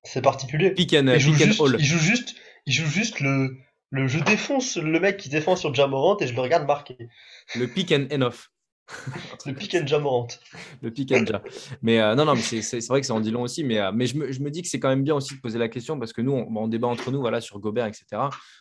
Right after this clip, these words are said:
Speaker 2: On n'en parle pas tous les jours, on n'est pas obsédé non plus, mais, euh, ça nous arrive d'en parler et je me disais que c'est quand même pertinent, un minimum en tout cas, de, de poser cette question-là vis-à-vis de, vis-à-vis de Steven Adams.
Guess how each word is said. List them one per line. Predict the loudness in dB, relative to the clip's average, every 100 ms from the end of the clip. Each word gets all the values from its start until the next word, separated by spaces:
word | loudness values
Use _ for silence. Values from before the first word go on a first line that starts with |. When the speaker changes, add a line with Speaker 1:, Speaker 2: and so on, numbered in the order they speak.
| _
Speaker 2:
On | -18
n'en |
parle | -10 -6
pas | -6
tous | -2
les | 0
jours, | 0
on | -2
n'est | -2
pas | -6
obsédé | -6 -6
non | -4 -4
plus, | -4
mais, | -4
euh, | -4 -6 -12 _ _ _ _ _ _ _
ça | -12 -6
nous | 0
arrive | 0
d'en | 0 2
parler | 2 4
et | 2
je | 0
me | -4
disais | -4 -8
que |
c'est | -8
quand | -4
même | -2 -2 -6 _ _ _ _
pertinent, | -8 -8 -4 -2 0 -2 -6
un |
minimum | -4 -2 -2 -4
en |
tout | -6
cas, | -6
de, | -6
de | -10
poser | -8 -8
cette | -8 -14
question-là | -16 -14 -10 -8
vis-à-vis | -6 -6
de, | -6 -8 -10 -20 -20 -20 -20 -20 _ -2
vis-à-vis | 2 2
de | 0
Steven | 0 4 4
Adams. | 4 2